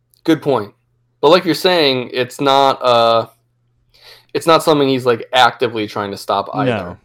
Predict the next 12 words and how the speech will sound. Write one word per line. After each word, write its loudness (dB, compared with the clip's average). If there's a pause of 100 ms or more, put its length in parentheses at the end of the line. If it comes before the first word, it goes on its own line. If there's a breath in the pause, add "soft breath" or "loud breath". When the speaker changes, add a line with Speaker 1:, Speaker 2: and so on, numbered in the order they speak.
Speaker 1:
He -14
kind 0
of -2 (920)
just -4
allows 0
things -4
to -6
flow. -2 (160)
Speaker 2:
Yep, -8 (220)
yep. -10
Speaker 1:
Um, 0 (3250 soft breath)
uh, 6